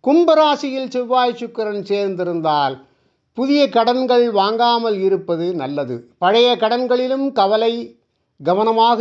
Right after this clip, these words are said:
இருக்க வேண்டும். மருத்துவ செலவுகள் அதிகரிக்கும்.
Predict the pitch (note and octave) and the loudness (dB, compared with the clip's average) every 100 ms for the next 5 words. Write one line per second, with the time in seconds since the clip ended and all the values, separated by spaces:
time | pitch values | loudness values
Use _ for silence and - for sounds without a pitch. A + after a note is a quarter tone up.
0 | G3+ D#3 C#3+ A#2+ A#2 G#2+ - _ _ _ | 0 -2 -6 -8 -10 -12 -18 _ _ _
1 | _ - F3+ B3 - C4+ C4 C4+ C4 B3+ | _ -2 0 0 0 -2 0 2 4 4
2 | C4+ C#4 C4 - - F3+ G3+ G3+ F3+ F3 | 2 0 -4 -8 -4 -2 0 2 2 -2
3 | E3+ | -10